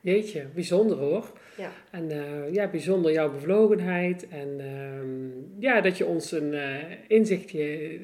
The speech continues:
Speaker 1: in-, inzicht hebt gegeven in, eh, in hoe dat gaat en hoe dat werken daaruit ziet. Ja, dat vind ik wel echt, eh, hartstikke mooi. En ik hoop dat daarmee ook voor luisteraars wat meer begrip is van, hey, hoe is dat dan als je inderdaad zo'n jaar of achttien maanden zelfs, eh,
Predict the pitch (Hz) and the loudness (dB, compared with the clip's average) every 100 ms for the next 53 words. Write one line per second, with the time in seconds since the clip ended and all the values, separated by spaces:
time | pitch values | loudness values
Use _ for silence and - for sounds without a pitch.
0 | - 208 214 185 202 190 170 151 156 - | -8 -4 -4 -4 -2 -2 -2 -4 -8 -8
1 | 143 143 143 139 147 147 139 143 147 147 | -6 0 0 -2 -4 -4 -4 -6 -8 -6
2 | 170 175 135 - 196 147 139 151 151 165 | -4 -2 -4 -2 0 0 -4 -6 -6 -4
3 | 147 165 170 156 147 147 143 160 175 - | -4 -2 -2 -2 -4 -4 -4 -4 -6 -6
4 | - - - - - - 196 143 139 180 | -10 -10 -18 -20 -20 -8 -8 -6 -6 -4
5 | 156 160 156 165 156 - - 147 156 - | -4 -6 -10 -8 -12 -12 -8 -6 -6 -8
6 | - 143 147 170 160 143 151 147 196 190 | -10 -8 -6 -4 0 -2 -2 -4 0 0
7 | 190 170 156 151 151 165 156 - - - | 0 -2 -2 0 0 -2 -4 -10 -20 -20
8 | - - - - 170 175 175 - 151 156 | -20 -20 -20 -6 -2 0 -2 -2 -4 -4
9 | 160 147 151 135 170 233 196 151 - 160 | -2 0 0 -2 -2 -2 0 -2 -2 -4
10 | 180 165 160 170 180 262 - 170 151 135 | -2 -2 -2 -4 -2 -2 -2 -2 -2 -2
11 | 135 143 - 143 151 135 147 135 - 135 | -4 -6 -8 -8 -8 -6 -6 -6 -4 -2
12 | 151 135 135 135 - 175 - - 143 156 | 0 0 -2 -6 -8 -8 -6 -6 -4 -2
13 | 147 139 135 147 131 127 - - | -2 -2 -2 -4 -4 -6 -10 -10